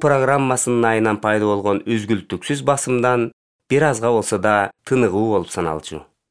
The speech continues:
Мен Чикагодон келе жаткан электричка келээрден мурда Чейстрикке кеткен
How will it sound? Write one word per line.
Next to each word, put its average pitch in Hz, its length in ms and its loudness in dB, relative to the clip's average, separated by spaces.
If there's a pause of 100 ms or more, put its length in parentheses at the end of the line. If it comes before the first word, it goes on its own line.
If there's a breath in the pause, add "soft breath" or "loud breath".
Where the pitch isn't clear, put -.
(600)
Мен 143 200 0
Чикагодон 135 500 0
келе 123 240 0
жаткан 120 300 0
электричка 120 600 -2
келээрден 107 540 0
мурда 110 400 -2 (100)
Чейстрикке 135 640 -4
кеткен 127 480 0